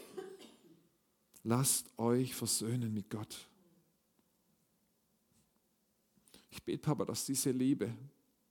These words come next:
die diese Menschen so sehr zurücksehen an dein Herz, uns neu ergreift heute Morgen.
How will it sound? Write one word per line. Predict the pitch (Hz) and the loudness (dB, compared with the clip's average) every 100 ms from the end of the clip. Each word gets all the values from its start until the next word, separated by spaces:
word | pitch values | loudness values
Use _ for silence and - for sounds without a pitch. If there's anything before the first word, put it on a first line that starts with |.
| _ _ _ _ - | _ _ _ _ -10
die | |
diese | - 110 127 | -8 -4 -2
Menschen | 120 127 135 135 110 | 2 2 2 -2 -2
so | - - 135 139 | -2 0 0 0
sehr | - 123 127 | 0 2 2
zurücksehen | - 120 127 - 117 107 | 0 -2 -2 -2 0 0
an | 107 | 2
dein | 98 110 | 2 0
Herz, | 107 113 - - | -2 -4 -4 -6
uns | - 113 123 | -6 -6 -2
neu | 110 | -2
ergreift | - 101 95 101 - 107 | -2 -6 -4 -6 -6 -10
heute | 90 | -8
Morgen. | 95 92 110 | -8 -8 -14